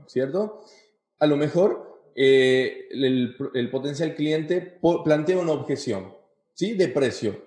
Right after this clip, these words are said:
Inmediatamente y de manera, eh, inconsciente se dispara una conversación privada en nosotros, un juicio personal, como por ejemplo esto, ¿no?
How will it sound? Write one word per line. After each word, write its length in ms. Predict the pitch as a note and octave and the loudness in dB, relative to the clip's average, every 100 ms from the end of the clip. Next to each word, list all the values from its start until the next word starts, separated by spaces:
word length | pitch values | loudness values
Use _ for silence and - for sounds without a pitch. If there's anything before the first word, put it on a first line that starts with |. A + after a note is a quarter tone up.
| - | -8
Inmediatamente 1160 | A3 B3 C4+ D4 D4+ G3+ E3+ G3 G#3+ B3 F#4 - | -4 -2 2 0 0 -2 0 0 0 -4 -4 -4
y 100 | D3+ | -2
de 120 | D3 | -2
manera, 580 | C#3+ D3+ F3 D3+ B2 - - | -2 -4 -2 -2 -2 -2 4
eh, 300 | B2 A#2+ - | 6 6 4
inconsciente 640 | D3+ D#3 E3+ D#3+ G3+ A3 | -2 0 0 0 -2 0
se 160 | A3+ E3 | 0 2
dispara 380 | D3+ - C4 C4+ | 2 0 -2 -2
una 160 | F3+ | -2
conversación 560 | C3+ C#3+ C#3 C#3 E3 D3 | -4 -2 -2 -4 -4 -2
privada 300 | C#3 C#3 C#3 | 2 2 2
en 60 | C3 | 0
nosotros, 320 | B2 A#2+ B2 | -4 -4 -4
un 80 | A#2 | -2
juicio 280 | D#3+ D#3+ D3 | -2 -2 -2
personal, 480 | B2 - B2+ A2 | -4 -4 -4 -4
como 300 | A#2 C3 C3 | -2 0 0
por 100 | C3 C3 | 0 0
ejemplo 360 | D#3 F3 F3+ | 0 0 4
esto, 280 | C#3 - A2+ | 4 2 -2
¿no? 200 | C3 G3 | -2 -2